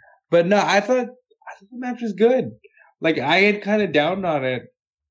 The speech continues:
to you guys privately, but I thought this match was a lot better than I expected, and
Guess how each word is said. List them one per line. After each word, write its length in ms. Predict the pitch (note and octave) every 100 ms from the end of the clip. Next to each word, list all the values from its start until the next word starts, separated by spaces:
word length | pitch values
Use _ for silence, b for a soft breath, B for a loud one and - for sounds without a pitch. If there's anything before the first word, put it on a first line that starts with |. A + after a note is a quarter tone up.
| _
to 80 | -
you 100 | C#3+
guys 400 | C3+ B2+ B2+ B2
privately, 640 | - C#3 E3+ E3+ G2+ G#2+ G#2+
but 140 | A#2
I 120 | C3
thought 300 | C3+ E3+ E3 - _ _ _ _
this 120 | D#3 D3+
match 240 | E3 D#3
was 340 | D#3+ D3 - _ _ - -
a 100 | C#3
lot 240 | C#3+ C#3
better 220 | D3+ D3+
than 140 | D3+ D3+
I 80 |
expected, 560 | D3+ D3 E3+ F3 D#3 B2+
and 260 | B2+ B2+